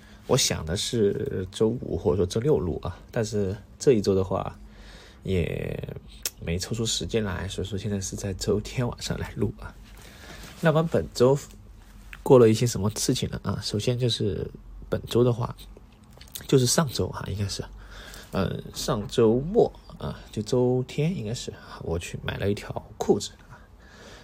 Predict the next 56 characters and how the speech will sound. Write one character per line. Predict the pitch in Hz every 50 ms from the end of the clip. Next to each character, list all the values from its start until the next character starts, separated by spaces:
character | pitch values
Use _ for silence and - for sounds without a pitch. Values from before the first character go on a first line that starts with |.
| - -
这 | - - 190
一 | 151
条 | 127 - -
裤 | - - - - -
子， | - -
说 | - 117 92 92
实 | - - - -
话 | - - - - - -
是 | - - - 78 71 - - - - - - - -
让 | 90 101 98
我 | - -
非 | - - - - -
常 | - - 120 113
喜 | 110 - - - - -
欢 | - - - -
的 | 131 87
一 | 107
条 | - 117 120
裤 | - - - -
子 | - - -
啊。 | - 98 - - - - - - - - - - - -
它 | -
是 | 127 120
什 | - 101
么 | 90 82
呢？ | 87 104 117 - - - - - -
哎， | - - 120 - -
它 | - - - 123
是 | 123 - - 107
来 | 87 92 - - 110
自 | 107 - - 104
于 | 92 104 107
这 | - - 107 -
个 | - 87 - - - - - - - - - - - - -
G-Star | - - 165 147 - - - 143 117 110 -
的 | - -
一 | - 92
条 | 92 - - - - - - - - 78 - -
这 | - -
个 | - - - - - -
牛 | 95 95
仔 | 110 - - -
裤。 | - - - - - - - - - - - - - - - - - - - - - - - 156
那 | 139 151 131
这 | 131 - 202 214
一 | 190
条 | - - 98 -
裤 | - - 101 87
子 | - - - - -
为 | 98 107 107
什 | 101 - 92
么 | 90
我 | 92 104
很 | 117 127
喜 | 135 - - -
欢？ | - - -